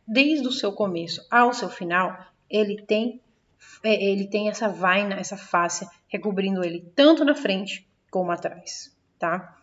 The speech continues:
Então, semeia esse livro, é um músculo superficial rodeado por uma vaina. Essa vaina, que também pode ser chamada de fáscia, que é as aponeuroses dos músculos ânteos. Beleza. E o que que tem na frente, o que que tem atrás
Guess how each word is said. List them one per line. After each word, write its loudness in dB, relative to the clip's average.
Então, -6
semeia -2
esse -2
livro, -2
é 8
um 8
músculo -2
superficial -4
rodeado 6
por -2
uma 6
vaina. -2
Essa -4
vaina, 4
que -4
também -2
pode -10
ser -12
chamada -4
de -16
fáscia, 0
que 6
é 8
as 4
aponeuroses 0
dos -4
músculos -6
ânteos. -6
Beleza. -2
E 4
o 0
que 4
que -10
tem 0
na 0
frente, 0
o -6
que -2
que -8
tem -2
atrás 0